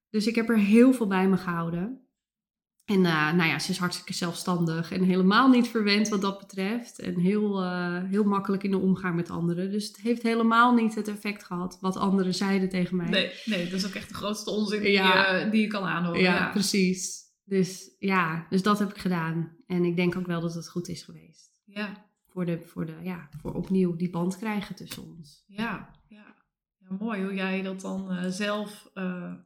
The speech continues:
Speaker 2: aanvoelde.
Speaker 1: Ja.
Speaker 2: Ondanks je schuldgevoel daarin,
Speaker 1: Ja.
Speaker 2: eh,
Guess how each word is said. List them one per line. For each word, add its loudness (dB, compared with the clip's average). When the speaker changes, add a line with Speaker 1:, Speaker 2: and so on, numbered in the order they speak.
Speaker 2:
aanvoelde. -2
Speaker 1:
Ja. 0
Speaker 2:
Ondanks 0
je -8
schuldgevoel -8
daarin, -2
Speaker 1:
Ja. -2
Speaker 2:
eh, -10